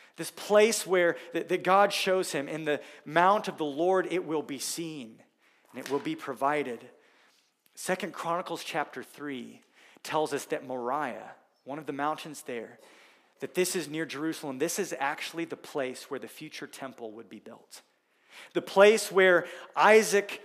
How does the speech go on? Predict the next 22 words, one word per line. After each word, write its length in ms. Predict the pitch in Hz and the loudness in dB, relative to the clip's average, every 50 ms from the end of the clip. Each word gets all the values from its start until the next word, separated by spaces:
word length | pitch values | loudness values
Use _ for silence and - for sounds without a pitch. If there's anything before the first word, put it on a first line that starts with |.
| - - - - | -18 -20 -4 2
was 160 | 165 170 160 | 2 2 2
spared 560 | - - - - 208 202 196 185 170 160 139 | 2 -2 0 4 6 6 8 8 6 6 4
because 380 | 151 160 160 - 170 175 160 160 | 2 -2 0 2 4 4 4 4
a 100 | 180 151 | 2 0
ram 460 | 139 131 160 175 190 208 220 214 202 | 0 2 2 2 4 2 2 2 0
was 100 | 185 156 | -2 -4
sacrificed 880 | - - - - 196 185 190 202 - 208 - - 180 180 180 170 - 180 | -4 -6 -2 2 2 4 4 4 2 0 0 2 2 2 2 2 -2 -6
in 80 | 175 | -8
his 100 | 165 156 | -8 -8
place. 380 | - - - 170 160 147 - - - - - - - | -6 0 2 2 4 2 0 -4 -8 -14 -14 -8 6
That 280 | - 185 202 262 262 254 | 10 10 12 12 10 6
would 120 | 247 214 | 4 2
be 120 | 170 233 233 | 2 2 4
the 120 | 185 208 | 4 4
same 360 | 196 - - 220 208 214 208 | 2 4 4 4 4 4 2
site 420 | 196 - - 208 185 175 175 - 135 | -2 2 6 8 8 8 6 4 4
where 180 | 165 170 165 | 4 4 4
thousands 600 | 151 - 226 220 220 233 240 247 240 240 233 196 | 6 8 10 12 12 12 12 10 6 4 0 -2
upon 420 | 214 - - - 202 185 185 180 - - | -2 0 4 8 8 8 8 6 4 0
thousands 580 | 247 226 233 233 220 233 196 175 180 165 147 | 2 2 4 6 4 4 4 4 0 0 0
of 180 | 185 170 135 131 | -2 -4 -4 -4
rams 760 | 151 165 170 165 151 143 139 127 123 120 117 - - - - | -4 -2 -2 -2 -2 -4 -4 -6 -10 -12 -10 -10 -10 -10 -12